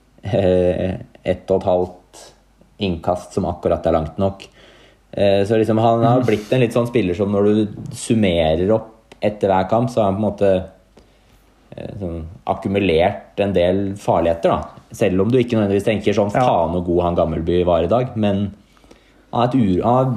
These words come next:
Speaker 1: blitt et slags uromoment da, for motstanderne, eh, på høyresiden. Ut-
Speaker 2: Ja, en de må forholde
Speaker 1: Ja.
Speaker 2: seg til. En som
Speaker 1: Ja.
Speaker 2: Eh, definitivt. Eh, med tanke på hvor mye vi bruker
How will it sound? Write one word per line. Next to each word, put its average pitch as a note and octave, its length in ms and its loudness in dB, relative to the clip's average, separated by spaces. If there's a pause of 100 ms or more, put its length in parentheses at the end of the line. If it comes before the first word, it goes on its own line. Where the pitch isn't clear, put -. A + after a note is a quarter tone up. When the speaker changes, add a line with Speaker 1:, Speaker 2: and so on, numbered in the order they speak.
Speaker 1:
blitt - 360 -4
et A#2+ 80 0
slags A#2 180 0
uromoment F2+ 840 0
da, - 100 -2
for - 280 -2
motstanderne, E2 720 -2 (380)
eh, F2+ 300 2
på E2+ 360 2
høyresiden. E2+ 520 0 (920)
Ut- F#2 300 0 (600)
Speaker 2:
Ja, C3+ 260 2
en C3 200 4
de B2+ 80 4
må A#2+ 360 2
forholde A#2 240 0
Speaker 1:
Ja. A2 100 2
Speaker 2:
seg A2+ 160 -6
til. B2 140 -2 (300)
En A2+ 340 0
som A2+ 120 -6
Speaker 1:
Ja. G2 120 2 (2250)
Speaker 2:
Eh, A#2+ 340 0
definitivt. B2+ 1000 -2 (240)
Eh, B2+ 400 4
med B2+ 100 4
tanke A#2+ 140 0
på A#2+ 140 2
hvor A#2+ 100 2
mye A2+ 240 4
vi A2+ 100 4
bruker A2 680 0